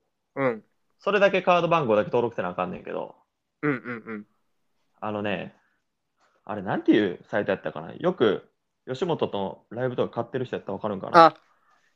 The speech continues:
Speaker 1: なんやっけ？うんうん。
Speaker 2: ファニー、ファニーやったかな？なんやったかな？
Speaker 1: うん、ファ-、そうや、そうそう、それそれ。
Speaker 2: それやねん。
Speaker 1: うん。うん。
Speaker 2: 登録いらんけど、
Speaker 1: うん。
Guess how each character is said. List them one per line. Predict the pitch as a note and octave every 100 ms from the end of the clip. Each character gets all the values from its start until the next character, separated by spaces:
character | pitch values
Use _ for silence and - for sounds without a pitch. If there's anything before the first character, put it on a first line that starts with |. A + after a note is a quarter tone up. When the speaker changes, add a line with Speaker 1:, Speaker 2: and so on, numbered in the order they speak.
| -
Speaker 1:
な | E3+
ん | A3 A#3
や | F#3
っ | - -
け？ | B2+ A2 -
う |
ん | D#3+ C3
う |
ん。 |
Speaker 2:
フ | C3
ァ | G3+ D#4+
ニ | F#3+
ー、 |
フ | -
ァ | A3
ニ | G#3
ー | G#2+
や |
っ | F#2+
た | -
か | F#2
な？ | F2 -
な | -
ん |
や | E3
っ |
た | -
か | -
な？ | E3
Speaker 1:
う |
ん、 | C3+
フ | -
ァ-、 | -
そ | A#3 F3+
う |
や、 | C3
そ | D#3+
う |
そ | C3+ D#3
う、 |
そ | C3+ E3+
れ | D#3+
そ | D#3
れ。 | C3+ C3+ _ _ _ _ _ _
Speaker 2:
そ | G3
れ | F#3
や | A2
ね | - - _ _ _ _ -
ん。 |
Speaker 1:
う | C#3
ん。 | - _ _ -
う | A3
ん。 | D3 _ _ _ _ _ _ _ _ _
Speaker 2:
登 | G#2+ G#2 A#2
録 | A2
い | A#2
ら | A2+
ん | G#2
け | F2
ど、 | F#2 E2+ - _ _ _ _ _
Speaker 1:
う | C#3+
ん。 | B2